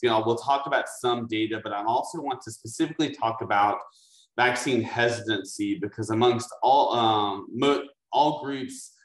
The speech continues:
that are potentially considering, uh, pregnancy, the data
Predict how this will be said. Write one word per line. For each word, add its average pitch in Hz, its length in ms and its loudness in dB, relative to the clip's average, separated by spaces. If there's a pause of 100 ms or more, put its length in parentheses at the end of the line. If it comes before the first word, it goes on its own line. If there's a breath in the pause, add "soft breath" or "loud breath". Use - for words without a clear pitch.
(120)
that 117 180 4
are 107 760 4 (280)
potentially 143 500 0
considering, 120 800 2
uh, 101 100 -8 (140)
pregnancy, 113 760 0 (240 loud breath)
the 123 80 4
data 127 300 4